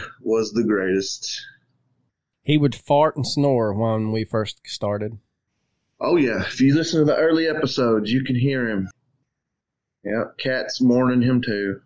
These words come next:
Speaker 2: Well, my recommendation, while I do agree with you, is going to be Still Missing Morgan, which is on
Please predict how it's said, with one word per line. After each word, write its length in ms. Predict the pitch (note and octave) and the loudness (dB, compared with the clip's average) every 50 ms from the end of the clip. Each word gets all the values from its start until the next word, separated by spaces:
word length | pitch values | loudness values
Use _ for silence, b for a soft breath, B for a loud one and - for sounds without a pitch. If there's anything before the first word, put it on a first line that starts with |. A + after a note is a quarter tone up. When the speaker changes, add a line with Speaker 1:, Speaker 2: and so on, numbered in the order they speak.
| _ _ _ _ _ _ _ _ _ _ _ _ - | _ _ _ _ _ _ _ _ _ _ _ _ -4
Speaker 2:
Well, 280 | - D3 D#3 D#3+ - - | 0 2 2 2 0 -2
my 240 | - C3+ C#3 D#3 F3 | -2 0 0 0 0
recommendation, 960 | F#3+ F#3 E3+ D#3 - - C3+ B2+ B2 A#2 A2+ A2+ A#2 A2 - B2 A#2 C3+ C#3 - _ _ - - | 0 0 0 0 0 0 0 2 2 2 0 0 -2 -2 -2 -2 -2 -2 -4 -6 _ _ -8 -4
while 240 | A#2+ G#2+ G#2+ G#2+ | -2 -2 0 0
I 120 | G#2+ G#2+ G#2+ | 0 -2 -2
do 180 | G2+ A2 A2 | -2 -2 -2
agree 220 | G#2 F#2 G#2+ A#2 A#2+ | -2 -2 -2 -2 -2
with 180 | G#2 F#2+ - - | -2 -4 -4 -4
you, 160 | G2+ G#2 G#2+ | -2 -2 -2
is 200 | - G#2+ G#2+ G2 | -4 -6 -8 -8
going 440 | G#2 G#2 A#2 B2 B2 A#2+ A#2+ A#2 G#2+ - - - | -6 -4 -2 -2 0 0 0 -2 -4 -6 -8 -4
to 160 | B2+ A#2 G#2+ | -4 -4 -4
be 540 | G2+ G2+ G#2+ G#2 G#2 G#2 G#2 G#2 G#2 - - _ _ _ _ _ _ _ _ _ _ _ _ _ _ _ _ _ _ _ _ | -2 -4 -4 -4 -4 -4 -6 -6 -8 -10 -10 _ _ _ _ _ _ _ _ _ _ _ _ _ _ _ _ _ _ _ _
Still 360 | - - - - C#3+ D3 C#3+ C#3+ | -14 -10 -4 2 4 4 4 6
Missing 400 | C3+ C3 A#2+ - B2+ A2+ G#2+ A2+ | 4 4 2 2 0 0 2 2
Morgan, 580 | A2+ B2 C3+ B2+ A2+ F2+ F2 F2 E2 E2+ G2 | 2 4 4 2 2 0 -2 -6 -6 -8 -4
which 200 | G#2+ A2 - - G#2+ | -4 -4 -4 -2 -4
is 160 | G2+ - - | -4 -6 -6
on 400 | - G#2 G#2 G#2 G#2 G2+ G2+ - | -6 -6 -4 -4 -2 -4 -4 -4